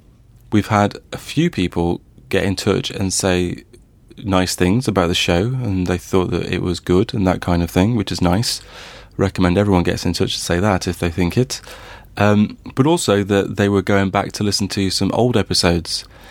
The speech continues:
Now, the podcast used to be quite different, <laughs> um, and,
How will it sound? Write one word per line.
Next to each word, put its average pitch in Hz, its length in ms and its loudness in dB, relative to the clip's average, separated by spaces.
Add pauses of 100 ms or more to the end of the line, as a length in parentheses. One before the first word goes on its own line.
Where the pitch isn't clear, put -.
(320)
Now, 107 300 2 (1400)
the 113 80 -4
podcast 160 440 0
used 123 160 0
to 92 60 -8
be 92 80 2
quite 95 280 0
different, - 400 -2 (480)
<laughs> - 480 -10
um, 101 300 2 (260)
and, 110 340 0